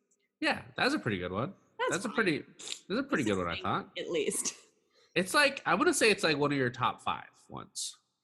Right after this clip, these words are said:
Speaker 2: Probably, though you do it more than me, so I think that I probably ha-, don't, like, it's, like, top five out of, like, ten, probably.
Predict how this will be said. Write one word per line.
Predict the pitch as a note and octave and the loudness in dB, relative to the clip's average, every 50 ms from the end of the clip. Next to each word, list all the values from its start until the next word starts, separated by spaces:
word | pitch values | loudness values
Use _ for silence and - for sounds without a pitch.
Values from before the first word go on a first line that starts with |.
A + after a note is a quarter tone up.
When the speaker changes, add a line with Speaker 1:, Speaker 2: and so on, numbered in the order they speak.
| _ _ _ | _ _ _
Speaker 2:
Probably, | - F4+ F#4 F#4 F#4 D#4+ B3 A#3 G#3+ G#3 | 6 8 8 8 6 4 2 2 2 4
though | G3 A#3 | 2 2
you | A#3 A3 A3+ B3+ C#4 A#3+ | 2 2 2 0 0 0
do | C#4 C#4+ C#4 | 0 -2 -2
it | C4 - G#3+ | -2 -2 0
more | G#3 G3 G3 F#3+ | 2 2 2 2
than | F#3+ F3+ F3 | 2 2 0
me, | E3+ - - G#3+ - | 0 -2 -6 -10 -6
so | - F#3 F#3 | -2 0 2
I | F3 F3+ F3+ | 2 2 0
think | F3+ G3 F#3 F#3 - - | 0 -2 -2 -2 -4 -4
that | F3 E3 | -4 -2
I | D#3+ F3 E3 D#3+ | -2 -2 -4 -2
probably | - F3 D#3+ E3 E3 E3+ | -2 -2 0 0 -2 -4
ha-, | - - - - | -6 -10 -10 -6
don't, | - E3+ E3+ - - - _ - | -4 -4 -4 -4 -8 -12 _ 0
like, | G3+ G3+ - - - - - | 2 2 2 0 -6 0 0
it's, | G#3+ G#3+ | 2 4
like, | A3 G#3+ G#3 | 4 0 0
top | - - - - - - | 4 4 4 4 4 4
five | - F#3 F3 E3+ F3 | 2 4 4 4 2
out | E3+ E3+ | 0 0
of, | E3 D3+ | 0 -2
like, | D#3 C#3+ - - | -4 -8 -8 -12
ten, | - - F3+ D#3 D3+ A#2+ G#2 C3 - - _ _ | -8 -6 -6 -6 -4 -6 -8 -10 -12 -14 _ _
probably. | _ E3 C3 - F2 - F2 F#2 A2 G#2+ F#2 E2+ - | _ -2 -2 -2 -2 -6 -10 -10 -8 -8 -8 -10 -12